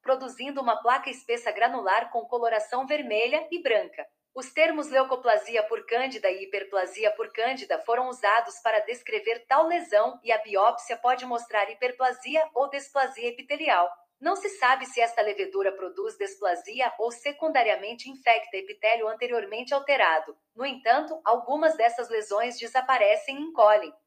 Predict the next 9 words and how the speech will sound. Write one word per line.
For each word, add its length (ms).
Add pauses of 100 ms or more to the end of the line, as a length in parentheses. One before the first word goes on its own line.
ou 120
se 160
tornam 380
menos 320
displásicas 800
após 360
a 80
terapia 480
antifúngica. 800